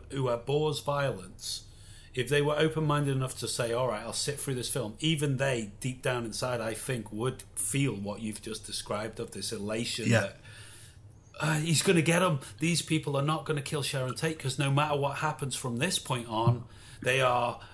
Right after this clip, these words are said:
Speaker 1: you know, in combat with Cliff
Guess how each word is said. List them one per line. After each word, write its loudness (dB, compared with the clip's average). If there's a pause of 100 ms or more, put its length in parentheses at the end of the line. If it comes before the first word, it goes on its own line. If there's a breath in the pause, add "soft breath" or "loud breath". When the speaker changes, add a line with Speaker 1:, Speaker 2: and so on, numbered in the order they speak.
(960 loud breath)
Speaker 1:
you 0
know, 0 (460)
in 4
combat 2
with -2 (140)
Cliff -2